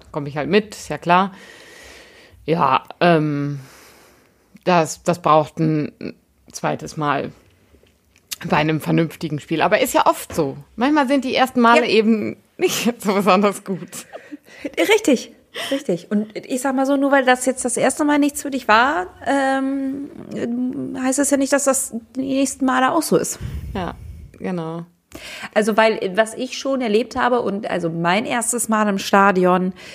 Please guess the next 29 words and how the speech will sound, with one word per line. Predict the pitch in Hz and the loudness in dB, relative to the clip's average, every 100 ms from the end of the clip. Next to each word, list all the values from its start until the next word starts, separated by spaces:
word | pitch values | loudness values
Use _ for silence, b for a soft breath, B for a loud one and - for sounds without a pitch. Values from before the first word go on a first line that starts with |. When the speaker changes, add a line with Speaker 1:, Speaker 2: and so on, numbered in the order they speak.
| B - | B -2
Speaker 2:
war | 180 175 | 0 2
wirklich | 180 175 - | -2 -4 -8
richtig | 165 156 147 | -6 -6 0
witzig. | 170 - 277 285 294 - B B B B _ | 0 2 2 2 -2 -10 B B B B _
Einfach, | 190 196 202 185 | -2 0 0 2
weil | 185 | 2
ich | 185 185 - - - - - | 2 -2 -10 -14 -18 -16 -14
fast | - 202 196 - 196 | -4 -2 -2 -4 -8
die | 196 | 0
ganze | 196 196 - | 2 0 -2
Zeit | - 202 | 0 0
vorher | - 202 190 | 4 6 6
einen | 180 | 4
Kater | 180 208 233 240 220 | 4 2 4 2 0
hatte | 226 226 | 0 0
im | - 202 | -2 -4
Stadion | - - 196 196 202 208 | -2 2 2 2 2 2
oder | 196 185 | 0 -2
auf | 180 | 0
dem | 180 | 0
Weg | 196 196 | 2 2
dahin | 180 180 | 2 2
mein | 170 | 0
erstes | 101 190 190 | -2 -4 -4
Bier | 220 | -2
getrunken | 214 - 202 196 190 180 | -2 -2 -4 -4 -4 -2
habe | 180 | -2
und | 175 | 0
dann | 170 165 | -2 -2